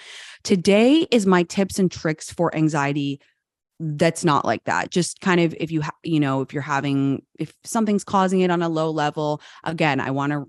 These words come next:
reiterate, I'm not a doctor. If you have anxiety, please seek help. It's serious.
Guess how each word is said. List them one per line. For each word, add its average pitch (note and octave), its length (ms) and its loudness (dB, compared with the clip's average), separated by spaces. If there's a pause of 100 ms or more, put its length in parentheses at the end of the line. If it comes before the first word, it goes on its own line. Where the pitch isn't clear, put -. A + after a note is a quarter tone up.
reiterate, G3 640 0 (180)
I'm D#3 160 2
not D#3+ 160 0
a D#3 60 -2
doctor. C#3+ 580 -4
If F3+ 160 -2
you F#3 120 0
have E3+ 140 2
anxiety, D3 480 -2
please G3 720 -2
seek - 480 -6 (220)
help. D3 360 0
It's D#3 200 -2
serious. E3 760 2